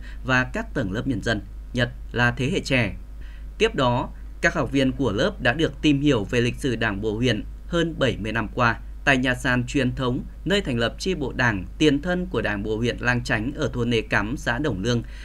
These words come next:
và được giảng viên của Trung tâm Chính trị huyện nêu khái quát về lịch sử cũng như một số mốc thời gian quan trọng trong quá trình phát triển và trưởng thành của Đảng bộ huyện từ khi thành lập đến nay. Ngày mười lăm tháng hai năm một nghìn chín trăm bốn mươi chín,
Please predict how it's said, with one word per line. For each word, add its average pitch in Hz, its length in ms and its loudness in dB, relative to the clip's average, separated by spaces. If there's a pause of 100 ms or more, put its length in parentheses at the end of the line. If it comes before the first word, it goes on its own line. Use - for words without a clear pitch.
(120)
và 139 100 4
được 139 180 0
giảng 110 280 0
viên 147 260 4
của - 120 0
Trung 151 180 0
tâm 147 300 2
Chính 117 180 -2
trị 123 140 0
huyện 110 280 0 (260)
nêu 135 200 2
khái 123 280 0
quát 226 200 -2 (380)
về 151 140 8
lịch 143 180 2
sử 120 320 2 (200)
cũng 147 200 0
như 160 160 4
một 127 240 2
số 113 240 0
mốc 214 280 -4
thời 104 140 0
gian 135 260 2 (100)
quan 185 260 2
trọng 117 240 0
trong 131 240 0
quá 113 240 0
trình 135 200 0
phát 214 240 -6
triển 110 320 0
và 110 140 0
trưởng 104 340 -2
thành 110 260 -2
của 110 160 -2
Đảng 104 180 0
bộ 110 140 -2
huyện 113 260 2 (320)
từ 147 200 6
khi 196 240 4
thành 95 160 -4
lập 101 180 -2
đến 110 180 -4
nay. 123 160 2 (560)
Ngày 151 220 6
mười 156 260 6
lăm 196 300 0
tháng 120 180 -2
hai 139 240 2
năm 127 180 2
một 110 80 0
nghìn 107 220 -2
chín 110 260 -4
trăm 127 280 0
bốn 113 140 0
mươi 151 100 0
chín, 120 340 -2